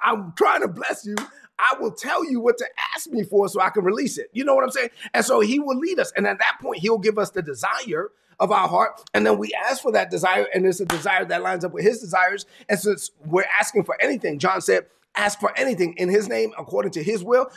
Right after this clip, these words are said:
we know we already have it. We, it's already done. And now why? Because what I'm asking for is what he already planned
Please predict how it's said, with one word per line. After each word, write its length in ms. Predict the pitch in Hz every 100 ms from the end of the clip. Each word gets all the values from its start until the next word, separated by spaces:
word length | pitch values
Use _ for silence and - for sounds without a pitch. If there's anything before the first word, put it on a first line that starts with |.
| -
we 120 | 226
know 140 | 226 214
we 180 | 233
already 240 | 226 233 247
have 220 | 302 330
it. 100 | - _ _ _ -
We, 140 | 262 -
it's 160 | 240 -
already 480 | - 254 254 262 247
done. 400 | 185 311 269 - _ -
And 160 | 214 220
now 240 | 277 254
why? 240 | 190 262 202
Because 320 | 190 208 156
what 160 | 202
I'm 140 | 208 202 -
asking 400 | 302 320 233 190
for 260 | 196 196
is 180 | 208 175
what 180 | 214 190
he 120 | 214
already 280 | 208 208 190
planned 400 | 214 240 233